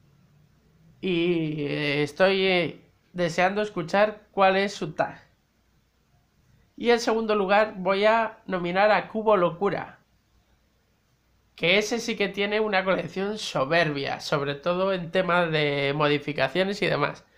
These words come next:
Y hay unas cuantas preguntas que me interesaría mucho que, que nos dijese cuál, cuáles son esos cubos. Sobre todo,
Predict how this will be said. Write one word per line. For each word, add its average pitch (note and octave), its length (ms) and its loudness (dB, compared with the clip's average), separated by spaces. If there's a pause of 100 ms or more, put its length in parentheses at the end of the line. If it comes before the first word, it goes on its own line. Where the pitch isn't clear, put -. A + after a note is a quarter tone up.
(1000)
Y G#3+ 220 0
hay A#3 220 4
unas C4+ 180 0
cuantas A3+ 240 -2
preguntas G#3+ 500 0
que F3+ 140 -2
me D#3+ 140 -2
interesaría D#3+ 560 2
mucho F3+ 400 -2
que, D#3+ 420 -8
que C#3+ 80 -8
nos C#3 180 -6
dijese E3 520 -6 (1700)
cuál, D#3 880 4
cuáles D#3 280 -2
son F3 180 2
esos D3+ 260 -6
cubos. G3+ 440 -6 (200)
Sobre F3 300 2
todo, C4 500 2